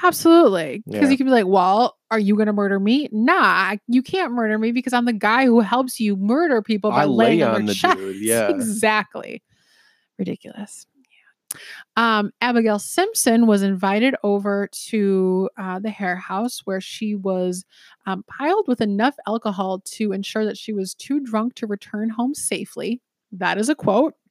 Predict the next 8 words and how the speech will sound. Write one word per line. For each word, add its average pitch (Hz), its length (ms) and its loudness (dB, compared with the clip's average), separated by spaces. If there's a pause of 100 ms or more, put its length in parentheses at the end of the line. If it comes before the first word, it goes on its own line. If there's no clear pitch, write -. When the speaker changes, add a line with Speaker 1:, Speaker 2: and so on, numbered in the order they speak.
(440)
Speaker 2:
Great. 110 720 0
Speaker 1:
<laughs> 254 440 2
Speaker 2:
Just 110 240 -2
what 117 80 -4
we 117 140 0
wanna 131 220 -2
hear. 101 340 -4
Speaker 1:
Exactly. 180 560 -6